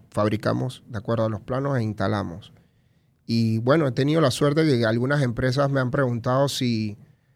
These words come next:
si me atrevo a fabricar aquí en Panamá y a mandar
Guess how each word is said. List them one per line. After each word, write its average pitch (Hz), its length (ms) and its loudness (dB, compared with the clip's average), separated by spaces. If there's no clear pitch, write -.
si - 200 -6
me 120 120 -2
atrevo 139 440 4
a 139 60 4
fabricar 120 480 2
aquí 131 180 0
en 135 80 -2
Panamá 123 360 0
y 127 80 0
a 127 60 0
mandar 113 460 -4